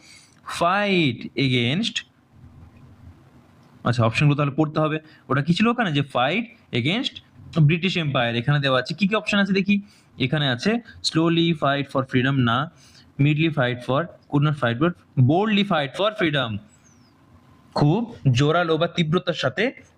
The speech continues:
ব্রিটিশদের বিরুদ্ধে বা স্বাধীনতার জন্য লড়াই করতে। Who was the leader of British, British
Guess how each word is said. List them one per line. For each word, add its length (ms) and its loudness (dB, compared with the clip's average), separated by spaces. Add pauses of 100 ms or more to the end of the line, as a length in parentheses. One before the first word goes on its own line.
ব্রিটিশদের 460 2
বিরুদ্ধে 460 0
বা 120 0
স্বাধীনতার 520 -2
জন্য 360 0 (220)
লড়াই 280 2
করতে। 380 -2 (1040)
Who 160 4 (160)
was 340 0 (120)
the 160 2
leader 320 0 (220)
of 100 2 (600)
British, 440 0 (1080)
British 460 2